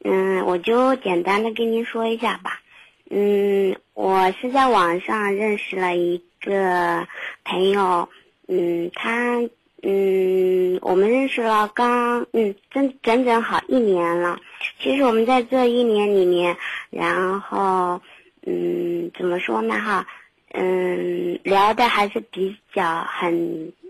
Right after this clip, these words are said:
很聊得来的，然后在一起也经历的比较多吧，嗯，开心的、不开心的、好的和不好的，反正酸甜苦辣什么都有，就感觉还不错。也就是因为突然之间，就是在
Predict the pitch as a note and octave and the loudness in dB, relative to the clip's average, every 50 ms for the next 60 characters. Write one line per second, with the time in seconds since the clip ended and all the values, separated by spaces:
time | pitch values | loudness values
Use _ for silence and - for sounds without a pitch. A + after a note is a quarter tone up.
0 | - _ - - - G#3 F#3 F#3 F#3+ _ _ - G#3+ G3+ G3 G#3+ B3+ B3 G#3+ F#3+ | -20 _ -10 -6 -4 -2 -2 -2 -2 _ _ -2 2 2 2 2 2 2 2 2
1 | E3+ E3+ E3 F#3 G3 G3+ - - _ - _ _ _ _ _ _ _ - - - | 2 0 0 -2 -2 -6 -8 -10 _ -20 _ _ _ _ _ _ _ -20 -16 -16
2 | - - - - F#3 F#3+ G3+ G#3+ A3 A3+ A#3 A#3+ A#3 A#3 A3+ A3 A3 G#3 G#3+ B3 | -16 -16 -10 -4 -2 0 2 2 0 2 2 2 4 4 4 2 0 0 2 2
3 | B3 A#3+ A#3+ A#3 A3+ - - G#3 G3+ G3 G3 F#3+ F#3 F#3+ F#3 F3 F3 E3+ - - | 4 4 4 2 0 0 0 2 2 4 2 2 2 2 2 2 2 0 0 0
4 | B3+ C4 C#4 C4+ A#3+ A#3 G3+ F#3 G3+ G#3+ A3+ G#3+ F3+ F3 E3+ - F#3+ F#3+ F#3+ F#3+ | 2 2 2 2 2 0 -2 -2 -2 0 0 0 0 0 -2 -4 -2 -2 0 0
5 | F#3 F#3 - - - - - - - - - - - - - - - F3+ F3+ F3+ | 0 -2 -4 -4 -6 -8 -14 -14 -12 -12 -14 -14 -16 -16 -12 -8 -4 -2 0 0
6 | F3+ F3+ F3+ F3+ - - - - A#3 A#3+ B3 C4+ C4 B3+ B3+ B3 - B3 A#3+ - | 0 0 -2 -2 -4 -4 -2 0 0 2 2 2 2 2 0 0 -2 -4 -4 -2
7 | - A3+ G#3 G#3+ G#3 G#3+ G#3+ G#3 G3+ G3 F#3+ F#3+ - - F#3+ E3+ E3 E3+ F#3 G3 | 0 2 2 2 2 0 -2 -2 0 0 -2 -2 -2 -2 0 0 0 0 -2 -4
8 | G3 F#3 F#3+ - A3 B3 A#3 G#3+ G3+ E3+ E3+ E3 D#3+ F3 F3 F3+ F#3+ - F#3 F3 | -4 -4 -6 -2 -2 -2 -2 -2 -4 -8 -8 -8 -6 -6 -6 -6 -4 0 0 2
9 | F3 F#3 G#3 G#3 - A#3+ A#3 A3+ A3+ A3+ A3 G#3+ - - - F3+ F3+ F3 F#3+ - | 2 0 0 0 2 2 2 2 2 0 -2 -2 -6 -10 -8 -6 -4 -4 -4 -4
10 | F#3+ F3+ F#3 G3 F#3+ G#3 G#3+ G#3+ G#3+ G#3 F#3 - - - - - - - - - | -4 -2 -2 -2 -2 -4 -4 -4 -2 -4 -4 -6 -8 -14 -20 -20 -20 -20 -20 -20
11 | - - - C4+ C4 - F#3+ F3+ F3+ G3+ A3 A#3 B3 - G3+ G#3+ - B3 A#3 - | -8 -4 -2 0 0 2 0 2 0 -2 -2 -6 -6 -6 -8 -8 -6 -8 -8 -8
12 | - - - - - - - G3 G3+ G3 G3+ B3 C4+ C#4 C4+ C4+ B3+ B3+ B3+ C4 | -8 -10 -12 -12 -8 -4 0 2 2 2 4 4 4 4 4 2 2 2 2 2
13 | C4 B3+ B3 A#3+ A#3 A#3 A3+ - - - - C4+ C4 B3+ A#3+ A3+ A3+ A3+ A3+ A#3 | 2 2 2 2 2 0 -2 -6 -8 -4 -2 0 0 2 2 0 0 -2 -2 -2
14 | A#3 A#3 A#3+ A#3+ A#3+ A#3+ A#3 A#3 A#3 A#3 A3+ A3 - A3+ G#3+ G#3 - - G3+ | -2 0 2 2 0 0 -2 0 0 0 0 0 2 2 4 4 4 2 0